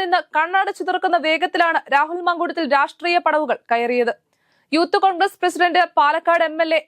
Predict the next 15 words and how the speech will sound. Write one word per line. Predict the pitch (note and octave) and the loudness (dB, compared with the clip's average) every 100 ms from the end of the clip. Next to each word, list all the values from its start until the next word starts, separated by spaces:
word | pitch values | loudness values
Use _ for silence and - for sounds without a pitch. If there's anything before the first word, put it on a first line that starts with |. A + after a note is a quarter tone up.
| E4 | -6
ഇതൊക്കെ | F#4 G4 G4+ | -4 -4 -2
കേവലം | E4 E4 F4 D4+ | 0 2 0 0
രണ്ട് | D#4 F4 G4+ | -2 -2 -2
വർഷം | F#4+ - F4 | -2 0 0
കൊണ്ട് | E4 E4+ | 0 2
രാഹുൽ | D#4+ E4 F4 | 0 -2 0
മാങ്കൂട്ടത്തിൽ | F4 E4 F4 E4+ D#4 | 0 0 -4 -4 -2
നേടിയ | D#4 D#4+ D#4+ | -2 -2 -4
സുപ്രധാന | C4 D#4+ C#4 E4+ D#4 | -4 0 0 0 0
പദവികളാണ്. | B3+ B3+ C#4 B3+ A#3 A3+ - _ _ _ _ _ - | -2 -2 -2 0 0 -2 -8 _ _ _ _ _ 0
ഷാഫി | E4 F4+ G#4 G#4 | 0 2 0 0
പറമ്പിലാണ് | F#4+ F4 F#4+ F#4 F4 | 0 0 0 2 0
രാഹുലിനെ | E4+ F4+ F4 F4 | -2 -4 -4 -2
കൈപിടിച്ച് | D#4 E4 E4+ C4 B3+ A#3 | -2 -2 -6 -6 -6 -2
ഉയർത്തിയത്. | A#3+ A#3 B3+ B3 | -2 0 0 0